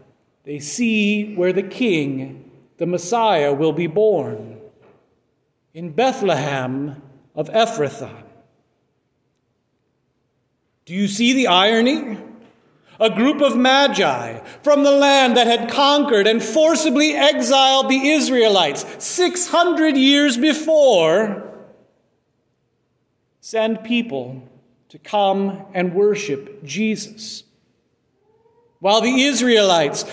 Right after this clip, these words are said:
six hundred thousand of them, all within sixty miles of Jesus. And no one comes to worship.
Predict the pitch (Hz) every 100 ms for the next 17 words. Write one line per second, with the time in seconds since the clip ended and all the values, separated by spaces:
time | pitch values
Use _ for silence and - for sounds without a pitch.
0 | - - 359 - - 302 320 302 311 311
1 | 302 302 311 262 262 233 233 180 202 165
2 | 147 - - 285 320 320 320 285 254 254
3 | 240 233 233 226 233 233 - - - _
4 | _ _ _ - - 277 - - 247 233
5 | 233 202 143 147 147 151 - 170 156 160
6 | 247 240 - - - - - - _ _
7 | _ _ _ _ _ _ _ _ _ _
8 | _ _ _ _ _ _ _ - 160 185
9 | 208 151 131 135 135 - - 170 151 143
10 | 139 - - - 170 185 196 - - -
11 | -